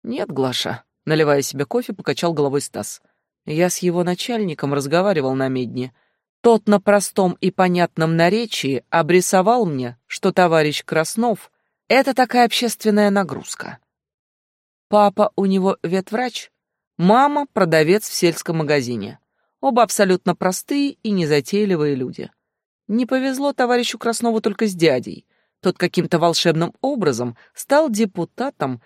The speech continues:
невысокого полёта. Своих детей у него нет, так он воспылал любовью к племяннику,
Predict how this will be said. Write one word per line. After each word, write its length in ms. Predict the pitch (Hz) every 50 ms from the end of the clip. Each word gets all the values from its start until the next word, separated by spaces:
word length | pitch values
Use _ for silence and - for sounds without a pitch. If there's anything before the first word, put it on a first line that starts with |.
| _ _ _ -
невысокого 640 | 175 185 185 208 208 - - 262 247 - 254 247 233
полёта. 580 | 220 247 233 208 156 120 110 - - - - _ _ _ _ _ _
Своих 320 | - - 233 254 269 240
детей 260 | 180 175 - - 147 143
у 40 | 143
него 180 | 139 135 135
нет, 320 | 151 180 220 262 - _ _ _ _ _ _ _ _ _ _ _ _
так 260 | - 240 262 - - 370
он 160 | 381 381 370
воспылал 520 | 339 330 - - - 254 247 247 254 262 254
любовью 500 | 226 208 190 160 165 208 240 254 277 -
к 80 | -
племяннику, 800 | - 285 285 269 247 202 165 151 143 139 135 131 - 151 147